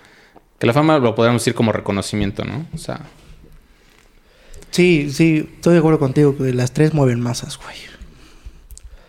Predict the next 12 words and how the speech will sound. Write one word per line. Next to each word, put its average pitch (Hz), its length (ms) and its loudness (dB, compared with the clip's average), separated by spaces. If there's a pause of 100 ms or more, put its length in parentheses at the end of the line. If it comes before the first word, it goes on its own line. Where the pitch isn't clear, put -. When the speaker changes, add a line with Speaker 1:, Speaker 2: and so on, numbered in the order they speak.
(460)
Speaker 2:
Pero 151 220 4
yo 160 140 4
me 156 120 2
voy 139 140 4
por 139 140 -2
la 120 100 0
lana, 123 140 -4
Speaker 1:
¿Por 113 140 2
la 107 80 2
Speaker 2:
güey. 107 160 2
Speaker 1:
lana? 120 240 -2 (2750)
Yo 104 560 0